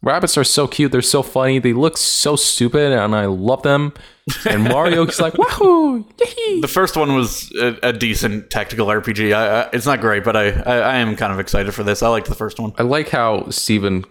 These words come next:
Speaker 1: calls Mario versus Rabbids tactical R P G. Uh, it puts it automatically at the same spot as, like, Final Fantasy games.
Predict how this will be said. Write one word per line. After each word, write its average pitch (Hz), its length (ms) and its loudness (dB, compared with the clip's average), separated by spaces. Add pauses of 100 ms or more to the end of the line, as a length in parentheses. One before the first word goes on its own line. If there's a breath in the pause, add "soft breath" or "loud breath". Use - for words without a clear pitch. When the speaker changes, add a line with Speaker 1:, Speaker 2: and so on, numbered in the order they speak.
Speaker 1:
calls 90 420 0
Mario 87 380 0
versus 85 380 -4
Rabbids 80 500 -6
tactical 87 640 -6
R 85 120 -6
P - 160 -12
G. 82 360 -2
Uh, 85 140 -2
it 95 120 -6
puts - 300 -4
it 95 180 -4
automatically 92 960 -2
at - 120 -4
the 90 80 -8
same 87 400 -2
spot 85 420 -4
as, 85 220 -6
like, 80 240 -6
Final 80 300 -4
Fantasy 82 540 -6
games. 85 680 -6